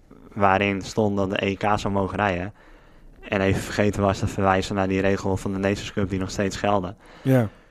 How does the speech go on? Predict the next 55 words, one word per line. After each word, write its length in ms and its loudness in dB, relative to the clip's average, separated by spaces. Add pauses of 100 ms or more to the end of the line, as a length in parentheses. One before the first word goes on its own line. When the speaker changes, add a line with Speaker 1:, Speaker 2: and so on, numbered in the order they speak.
(120)
Speaker 1:
Dus 220 0
vandaar 320 4
de 60 0
verwarring, 560 2
eh, 340 2
toen 240 -4
wij 180 2
Europees 380 -2
kampioen 380 -4
werden. 340 -4
Dat 200 -4
iedereen, 420 -2
eh, 180 0
gat 240 0
in 60 -2
de 80 0
lucht 220 0
sprong 360 -4
van, 160 -4
"Ja, 340 2
ze 120 -6
horen 220 4
erbij." 380 2
Net 180 -2
als 120 -6
de 60 -14
teamsprinters 680 -4
vrouwen 340 0
trouwens 320 -2
in 100 -2
een 80 -2
wereldrecordtijd. 960 -2
Speaker 2:
Ja, 160 6
precies. 460 0 (480)
Speaker 1:
Ja, 200 0
iedereen 340 6
super 240 4
blij, 280 6
want 180 4
het 80 4
is 60 0
natuurlijk 280 6
ook 140 6
voor 140 2
de 60 2
K 80 -6
M 200 8
U 140 8
super 280 0
lullig 340 2
dat 140 -2
ze 100 0
alleen 380 4
mij 420 4
en 460 -2